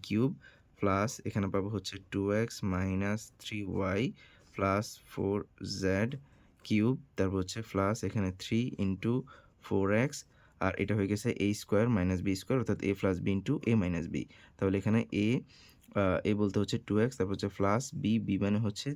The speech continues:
থ্রি ওয়াই মাইনাস ফোর জেড, আর, আহ, এ মাইনাস বি, এ বলতে হচ্ছে টু এক্স, তারপর হচ্ছে মাইনাস,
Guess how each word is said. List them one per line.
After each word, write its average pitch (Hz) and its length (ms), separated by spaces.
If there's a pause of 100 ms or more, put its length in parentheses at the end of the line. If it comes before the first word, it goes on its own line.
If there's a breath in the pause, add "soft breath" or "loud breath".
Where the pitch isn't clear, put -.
থ্রি 110 180
ওয়াই 92 380
মাইনাস 95 600
ফোর 113 360 (220)
জেড, 113 320 (400 loud breath)
আর, 95 240 (240)
আহ, 87 320
এ 113 120
মাইনাস 98 420
বি, 127 240 (320 loud breath)
এ 104 100
বলতে 101 260
হচ্ছে 98 200 (140)
টু 101 180
এক্স, 117 320 (260 soft breath)
তারপর 95 180
হচ্ছে 95 220
মাইনাস, 101 760